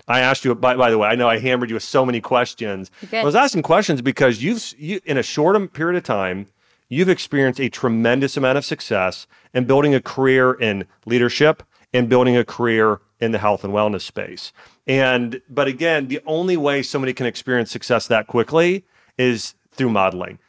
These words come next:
Speaker 2: Yeah.
Speaker 1: seeing what other successful people do and doing it. And this same principle holds true in the health. You know, there's a Duke study that found if you wanna get healthy,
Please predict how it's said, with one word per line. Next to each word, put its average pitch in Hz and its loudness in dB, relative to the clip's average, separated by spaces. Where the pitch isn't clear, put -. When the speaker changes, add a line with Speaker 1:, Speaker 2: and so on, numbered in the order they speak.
Speaker 2:
Yeah. 208 -6
Speaker 1:
seeing 156 4
what 131 4
other 123 4
successful 143 -2
people 151 -8
do 117 -4
and 107 -2
doing 131 -2
it. 123 -6
And 156 -2
this 226 0
same 196 2
principle 160 2
holds 131 2
true 135 0
in 120 0
the 113 2
health. 131 2
You 131 2
know, 127 6
there's 123 2
a 117 -2
Duke 139 0
study 113 0
that 107 -4
found 135 0
if 131 -4
you 160 0
wanna 196 4
get 151 -4
healthy, 208 -4